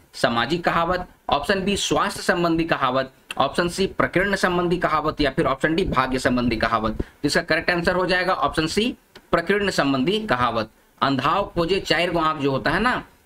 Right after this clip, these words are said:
वो प्रकीर्ण संबंधी कहावत के अंतर्गत आता है। अगला प्रश्न है, डॉक्टर कृष्णदेव उपाध्याय ने लोकोक्ति के कई भाग ने बांट है कैं? तो आपके ऑप्शन है, ऑप्शन ए दो, ऑप्शन बी तीन, ऑप्शन सी पांच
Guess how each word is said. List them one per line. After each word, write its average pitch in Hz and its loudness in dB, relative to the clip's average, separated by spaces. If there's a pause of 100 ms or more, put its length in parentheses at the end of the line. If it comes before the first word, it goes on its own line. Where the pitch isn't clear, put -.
(120)
वो 151 0 (320)
प्रकीर्ण 220 0
संबंधी 151 0
कहावत 139 0
के - 0
अंतर्गत 131 0
आता 110 0
है। 110 0
अगला 190 0
प्रश्न 202 -2
है, 202 -2 (360)
डॉक्टर 185 0
कृष्णदेव 220 0
उपाध्याय 175 0
ने 180 0 (340)
लोकोक्ति 180 0
के 254 2
कई 214 0
भाग 180 -2
ने 196 0
बांट 156 0
है 160 0
कैं? 123 0 (320)
तो 127 4
आपके 120 0
ऑप्शन 156 0
है, 165 2
ऑप्शन 143 -2
ए 143 2
दो, 160 0
ऑप्शन 147 0
बी 170 0
तीन, 214 0
ऑप्शन 160 0
सी 180 -2 (140)
पांच 196 2